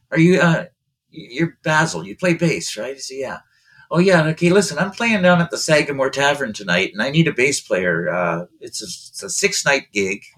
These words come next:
You know, we play Monday to Saturday. There's a matinee on Saturday, and the pay is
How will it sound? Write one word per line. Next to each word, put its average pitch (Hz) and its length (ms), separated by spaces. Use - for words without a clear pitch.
You 92 100
know, 92 80
we 98 100
play 113 200
Monday 127 320
to 147 100
Saturday. 139 640
There's 90 100
a 110 80
matinee 123 380
on 107 100
Saturday, 95 640
and 107 180
the 87 60
pay 110 220
is 101 260